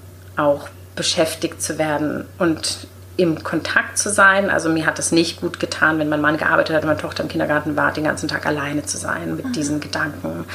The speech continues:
Speaker 2: Ja.
Speaker 1: Und dann haben sich, also unsere Freunde haben sich wirklich aufgemacht und die eine kam, hat mit mir gekocht und die andere hat mit mir gestrickt und die andere hat mir irgendwie, ich konnte mich dann auch nicht mehr sehr gut bewegen und, ähm,
Speaker 2: Durch das viele Fruchtwasser.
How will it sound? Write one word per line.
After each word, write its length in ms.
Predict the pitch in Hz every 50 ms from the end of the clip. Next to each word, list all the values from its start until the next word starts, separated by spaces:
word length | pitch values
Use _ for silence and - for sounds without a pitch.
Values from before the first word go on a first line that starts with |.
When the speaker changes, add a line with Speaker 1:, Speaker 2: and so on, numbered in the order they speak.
| - - -
Speaker 2:
Ja. 60 | 233 220 214 - - - - - - - - - - -
Speaker 1:
Und 200 | 202 180 175 -
dann 320 | 175 180 190 190 185 180
haben 200 | 180 170 170 165
sich, 280 | 160 165 156 - - 156 - - - - - - -
also 240 | - 170 160 160 156 156 160
unsere 260 | 185 165 160 175 170
Freunde 380 | - - - 170 175 180 175
haben 80 | 170 170
sich 140 | 160 - -
wirklich 260 | 180 180 185 - -
aufgemacht 600 | - 170 165 - - 170 160 156 151 147 - -
und 160 | 190 175 160 180
die 100 | 180 -
eine 240 | 180 180 180 180
kam, 260 | 175 - 170 165 170 175
hat 140 | 165 -
mit 100 | 175 156 160
mir 80 | 156
gekocht 360 | 156 - - - 151 151 - -
und 60 | 160
die 80 | 151
andere 220 | 151 156 147 147 143
hat 60 | -
mit 120 | 156 - -
mir 80 | 151
gestrickt 560 | - - - - - - 170 156 - - - 165
und 80 | 160
die 80 | 156 -
andere 340 | - 151 151 - - - -
hat 220 | - - - -
mir 140 | - - -
irgendwie, 480 | - 202 202 196 190 190 196 208 196 - - - - - - - - - - - - - -
ich 140 | - -
konnte 160 | - 170 165 170
mich 100 | 165 -
dann 120 | 165 143
auch 80 | - 156
nicht 180 | 160 - -
mehr 100 | 170 151
sehr 120 | 160 156 151
gut 180 | 165 160 -
bewegen 640 | 180 165 165 190 190 190 180 180 175 170 165 160 156
und, 560 | 151 - 156 151 - - - - - - - - - 185
ähm, 140 | 175 170
Speaker 2:
Durch 160 | 165 151 156 160
das 120 | 165 -
viele 200 | - 220 196 196
Fruchtwasser. 600 | 196 - 208 202 - - - 202 190 - - 190